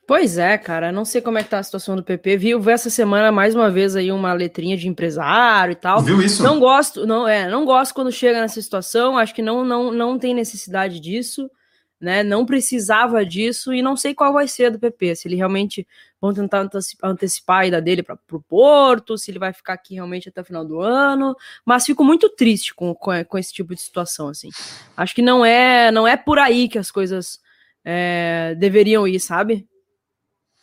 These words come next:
Speaker 2: Não, mas sem contar que ele botou uma foto esses dias abraçado no Jean-Pierre, essas paradas eu não curto, cara. Eu acho que até se tem diferença, tem que resolver lá dentro, não pode expor isso aí.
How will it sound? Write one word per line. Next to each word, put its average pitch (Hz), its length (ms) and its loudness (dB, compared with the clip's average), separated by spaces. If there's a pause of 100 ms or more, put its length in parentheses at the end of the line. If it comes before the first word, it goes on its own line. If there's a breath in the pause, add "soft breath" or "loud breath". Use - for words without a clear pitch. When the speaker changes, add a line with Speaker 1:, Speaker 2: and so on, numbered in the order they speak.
(400 loud breath)
Speaker 2:
Não, 226 160 2
mas 143 120 2
sem 165 140 -2
contar 165 300 2
que - 80 0
ele 190 100 2
botou 175 260 0
uma 160 160 4
foto 139 280 -2
esses 120 180 -4
dias 123 160 0
abraçado 123 460 0
no 123 60 -4
Jean-Pierre, 135 460 -2
essas 220 240 -4
paradas 208 360 2
eu 220 60 2
não 214 140 0
curto, 208 340 -2
cara. 98 220 -8
Eu 107 80 -6
acho 131 180 -4
que 160 80 -6
até 151 180 -4
se - 220 -8
tem 185 200 -2
diferença, 180 560 -2
tem 180 120 -4
que 165 100 -8
resolver 165 340 0
lá 160 120 2
dentro, 151 260 -2
não 156 120 -4
pode 156 240 -2
expor 160 440 -2
isso 110 180 -4
aí. 98 160 -8